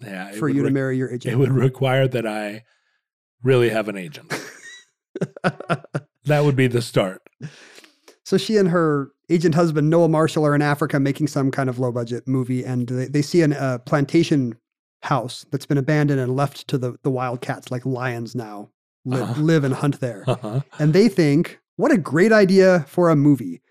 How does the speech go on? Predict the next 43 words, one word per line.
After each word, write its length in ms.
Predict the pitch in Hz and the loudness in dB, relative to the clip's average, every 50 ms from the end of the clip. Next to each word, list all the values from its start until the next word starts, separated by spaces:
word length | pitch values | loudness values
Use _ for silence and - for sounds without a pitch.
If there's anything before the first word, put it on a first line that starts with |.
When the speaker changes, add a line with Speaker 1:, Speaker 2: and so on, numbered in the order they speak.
| _ _ _ | _ _ _
Speaker 2:
You 140 | - 185 190 | 4 6 6
know, 100 | 185 196 | 8 8
we 140 | 254 339 311 | 6 6 6
should 120 | - 214 | 6 4
make 200 | 180 165 151 - | 4 4 4 2
a 40 | 147 | 2
movie." 140 | 143 139 147 | 0 2 2
And 100 | 156 165 | 2 2
they 60 | 160 | 2
kind 200 | 147 190 170 156 | 2 2 2 2
of 60 | 147 - | 0 0
concoct 460 | - 156 139 - - 208 196 - - | 0 0 0 2 2 0 0 0 -2
this 140 | 165 147 - | -2 0 2
idea 260 | 156 147 151 147 147 | 2 4 4 2 2
just 200 | 165 220 - 240 | 0 0 0 2
on 160 | 208 208 214 | 2 4 4
their 160 | 208 196 190 | 6 6 6
own. 160 | 175 165 156 - - - - | 6 4 2 0 -4 -10 0
"We 140 | 214 294 302 | 0 2 4
could 180 | - 285 202 | 4 4 6
make 220 | 185 175 156 - - | 6 4 4 2 -2
this. 240 | 156 - - - 147 | -8 -12 -4 0 0
You 40 | |
know, 120 | 143 147 156 | 2 2 0
it's 100 | 151 - | 0 0
about 220 | 160 165 147 147 | 0 0 2 0
an 80 | 143 139 | 0 0
animal 340 | 160 196 208 220 226 220 208 | 2 4 4 6 6 4 4
keeper 320 | - 226 208 170 185 165 | 2 2 0 2 2 2
in 60 | 151 | 2
Africa. 600 | 165 190 190 - 208 190 - 202 190 185 185 180 - - - - - _ _ _ - | 2 0 2 2 0 2 2 4 4 4 2 0 -4 -12 -20 -20 -20 _ _ _ -4
He's 140 | 156 143 | -4 -2
gotta 160 | - 156 143 131 | 0 0 0 0
fight 280 | - - 170 175 180 | 0 2 2 4 4
off 160 | 170 165 - | 4 2 2
this 120 | 156 143 - | 0 -4 -4
pride 240 | - - 170 160 160 | -2 0 2 2 2
of 80 | 143 | 2
lions, 340 | 156 165 165 180 175 185 180 | 2 2 4 4 4 2 2
but 140 | - 156 131 | 0 0 2
also 320 | 160 180 175 - 175 147 | 4 2 4 4 2 0
these 220 | 120 123 110 - - | 0 -2 -8 -10 -14
poachers. 720 | _ - 214 220 214 - - 214 208 202 196 196 190 | _ 0 2 2 2 2 2 2 4 6 4 4 2